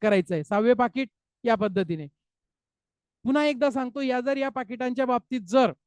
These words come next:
in case तुम्हाला तुमच्या तालुक्यात वेगळ्या सूचना दिल्यात, वेगळ्या रंगाचे पाकिटं असतील तर त्याच रंगाच्या तशाच प्रकारे ते पाकिटं पॅक करा. या ठिकाणी थांबूया, पुन्हा भेटूया पुढच्या व्हिडिओमध्ये.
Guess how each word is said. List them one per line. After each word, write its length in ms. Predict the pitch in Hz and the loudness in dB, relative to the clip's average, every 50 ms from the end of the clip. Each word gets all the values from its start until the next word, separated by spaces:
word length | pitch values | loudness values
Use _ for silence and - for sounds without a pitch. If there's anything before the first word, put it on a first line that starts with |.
| - | -6
in 80 | 208 233 | -4 -4
case 360 | 240 - 277 262 226 - - _ _ _ _ _ _ _ _ _ | -2 -2 -2 -2 -2 -4 -8 _ _ _ _ _ _ _ _ _
तुम्हाला 340 | 220 226 240 240 247 269 277 | -6 -4 -2 0 0 -2 -2
तुमच्या 300 | - 254 240 226 262 262 233 | -4 -6 -8 -6 -6 -4 -4
तालुक्यात 400 | 247 233 240 240 - 254 247 226 | -2 -2 -2 -2 -2 -4 -4 -2
वेगळ्या 260 | 220 226 220 247 254 254 | -2 -2 0 0 -2 -2
सूचना 320 | - 233 208 240 240 240 | -4 -6 -6 -4 -2 -2
दिल्यात, 280 | 226 233 233 240 247 220 | 0 0 0 0 0 0
वेगळ्या 300 | 214 226 214 226 233 240 | -2 -2 -2 0 0 -2
रंगाचे 340 | 233 233 233 240 233 - 240 | -2 -2 -2 -2 -2 -2 -2
पाकिटं 380 | 220 226 220 185 214 214 240 240 | -4 -4 -6 -6 -4 0 0 0
असतील 240 | - - 247 247 233 - | 0 0 -2 -2 -2 0
तर 80 | 247 233 - _ - | -2 -4 -4 _ -2
त्याच 280 | 233 233 247 - - | -2 0 0 -2 -2
रंगाच्या 460 | 240 233 220 220 220 220 214 - 240 233 - | -4 -4 -2 -2 -2 -2 -2 -2 -4 -4 -4
तशाच 220 | 226 - 226 226 185 - | -4 -4 -4 -6 -6 -6
प्रकारे 320 | 220 202 208 214 214 214 | -4 -2 0 0 0 0
ते 180 | 190 226 240 269 | 2 0 0 0
पाकिटं 400 | - - 190 170 196 185 - 240 - | -2 -4 -6 -4 -4 -6 -6 -4 -2
पॅक 140 | - 190 170 - - | -2 -4 -4 -2 -2
करा. 180 | 170 165 147 143 - _ _ _ _ _ - | -2 -2 -2 -4 -8 _ _ _ _ _ -2
या 60 | 208 | 0
ठिकाणी 260 | 214 226 226 233 240 | 2 2 4 2 2
थांबूया, 420 | 185 220 208 208 220 240 247 262 269 - _ _ _ _ _ _ _ _ _ | 2 2 2 2 4 2 2 2 0 -4 _ _ _ _ _ _ _ _ _
पुन्हा 180 | 208 214 233 247 | -2 0 2 4
भेटूया 360 | 240 240 196 247 247 240 233 | 4 4 4 4 2 2 0
पुढच्या 320 | - - 208 196 - 233 | 0 -4 -6 -2 0 0
व्हिडिओमध्ये. 520 | 233 233 233 240 240 247 240 233 247 262 | 2 4 4 4 4 2 2 -2 -2 -4